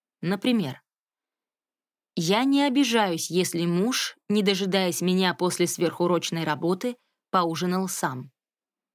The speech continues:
Я не пересказываю мужу проблемы моих коллег, если ему это не интересно. Я не заставляю партнера хвалить мое творчество.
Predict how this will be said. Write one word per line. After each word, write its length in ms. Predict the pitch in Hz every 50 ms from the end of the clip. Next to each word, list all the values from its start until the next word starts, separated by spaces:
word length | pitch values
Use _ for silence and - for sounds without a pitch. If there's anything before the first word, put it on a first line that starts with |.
| _ _ _ _ _ _ _ _ _ _ _ _ -
Я 240 | 165 160 202 254 294
не 140 | 320 320
пересказываю 880 | - - 285 277 269 - - - 240 240 220 214 220 202 208 208 202 202
мужу 360 | 196 196 196 208 196 190 208
проблемы 520 | 185 190 185 175 170 180 185 190 190 190 190
моих 340 | 185 180 175 170 156 -
коллег, 500 | - - 160 139 135 143 175 202 - _ _ _ _ _ _ _ _
если 340 | - 202 226 233 - 202 185
ему 360 | 185 160 170 170 170 165 175
это 220 | 185 196 196 - 190
не 220 | 190 185 180 180
интересно. 720 | 175 180 - 190 180 160 147 135 - - - - 185 156 _ _ _ _ _ _ _ _ _ _ _ _ _ _ _ _ _ _ _ _ _ _ _ _ _ _ _ _ _ _ _
Я 220 | - 170 214 240
не 140 | 262 277 277
заставляю 640 | 240 269 240 - - 269 247 247 254 247 233 214 190
партнера 520 | 190 185 180 185 - 196 202 214 226 220
хвалить 440 | 196 - - 190 180 185 185 185 -
мое 260 | 185 180 180 180 185
творчество. 800 | 185 - 175 185 170 151 - - - - - - - 127 - 135